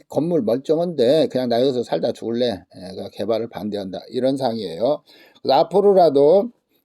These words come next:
여러분들이 이 방송을 시청하시고 상업지구에서 "왜 우리를 개발 안 시켜줬냐?" 이렇게 오해하지 않도록 충분히 설명해 주시고요. 또 모현 제일 고층 아파트에서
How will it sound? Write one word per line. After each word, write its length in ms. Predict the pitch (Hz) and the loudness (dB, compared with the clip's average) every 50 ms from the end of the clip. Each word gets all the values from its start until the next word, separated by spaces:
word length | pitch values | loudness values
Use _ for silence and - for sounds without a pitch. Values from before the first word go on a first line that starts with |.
| _ - | _ -6
여러분들이 760 | 110 107 113 113 110 110 113 117 110 107 107 117 123 113 117 | 0 2 4 4 2 2 -2 -2 -2 -2 -2 -2 -2 -2 -2
이 60 | 120 120 | -2 -2
방송을 400 | 117 120 131 135 156 156 160 156 | -4 -4 -4 -4 -2 -2 -2 -4
시청하시고 1120 | - 185 - - - 180 180 175 175 175 170 - - - - 120 98 95 101 139 165 - _ _ _ _ _ _ _ _ _ _ | -6 -10 -10 -6 -4 -4 -2 0 -2 -2 -4 -6 -8 -4 -4 -4 -2 -2 -2 -2 -4 -4 _ _ _ _ _ _ _ _ _ _
상업지구에서 920 | - - 147 170 196 190 - - 175 151 131 120 107 - 107 90 90 - _ _ _ _ _ _ - | -12 -6 -2 0 0 0 -2 -4 -6 -4 -2 -2 -4 -4 -6 -8 -8 -10 _ _ _ _ _ _ -6
"왜 240 | 131 175 196 202 208 | -2 2 2 4 4
우리를 420 | 196 185 185 175 180 175 180 175 | 4 4 4 4 4 4 2 2
개발 300 | 135 147 143 147 151 139 | 0 0 0 2 2 0
안 120 | 120 113 123 | 0 -2 -6
시켜줬냐?" 540 | 120 - 139 135 131 123 127 127 120 113 110 | -6 -4 -4 -4 -2 -2 -2 -2 -2 -2 -2
이렇게 500 | 113 120 117 113 - - 123 131 127 - _ - - _ _ | -4 -6 -8 -8 -4 -4 -2 -2 -2 -6 _ -20 -20 _ _
오해하지 960 | - - 110 117 120 120 123 120 120 - _ _ _ _ _ - - 156 175 | -12 -6 -2 0 2 2 2 2 0 -2 _ _ _ _ _ -8 -6 -2 -2
않도록 520 | 151 117 113 113 156 160 127 113 107 98 - | -2 -2 0 0 2 2 4 4 2 2 0
충분히 280 | - 151 147 143 123 | -4 -8 -6 -6 -6
설명해 440 | 113 - 139 135 135 117 104 123 139 | -6 -6 -6 -6 -4 -4 -4 -4 -6
주시고요. 720 | 135 135 - - - - - 80 80 80 92 120 135 139 - _ _ _ _ _ _ _ - _ _ | -6 -8 -12 -10 -8 -8 -8 -8 -8 -10 -10 -10 -10 -10 -12 _ _ _ _ _ _ _ -20 _ _
또 220 | - 190 196 175 127 | 2 4 4 4 4
모현 340 | 127 156 175 185 185 180 156 | 4 4 4 6 4 4 2
제일 320 | - 127 131 151 160 156 | 2 0 2 2 2 0
고층 460 | - 139 139 139 - - 156 165 160 - | 0 -2 -4 -4 -6 -8 -6 -6 -6 -8
아파트에서 760 | - - - - 110 - - - 135 117 - - 95 92 92 | -10 -10 -6 -6 -6 -6 -2 -2 -4 -2 -2 -4 -6 -6 -6